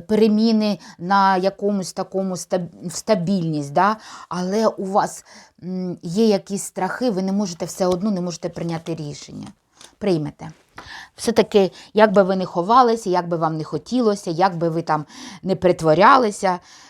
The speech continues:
е, у п'ятницю, м, тридцятого січня дві тисячі двадцять шостого року, але все одно, рано чи пізно, ви приймете рішення і будете цим задоволені.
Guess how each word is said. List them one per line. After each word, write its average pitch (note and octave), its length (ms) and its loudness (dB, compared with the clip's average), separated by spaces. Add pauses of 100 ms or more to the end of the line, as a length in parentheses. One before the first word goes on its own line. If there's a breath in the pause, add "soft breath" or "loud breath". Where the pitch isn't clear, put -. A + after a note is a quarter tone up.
е, F3 100 -10
у G3 220 -4
п'ятницю, F3 1000 2 (200)
м, E3 480 -8 (680)
тридцятого G#3+ 680 4
січня F#3 460 -6
дві F3+ 120 -6
тисячі E3+ 280 -4
двадцять E3 340 -2
шостого E3 440 2
року, E3 300 0 (260 loud breath)
але F#3+ 260 6
все E3 280 -2
одно, F#3 540 0 (220 loud breath)
рано D3+ 300 0
чи - 180 -12
пізно, G3 440 -6
ви D#3 300 -4 (240 loud breath)
приймете E3 440 -2
рішення F#3+ 380 -2
і - 20 -2
будете E3+ 260 -4
цим E3 180 -6
задоволені. E3+ 680 -2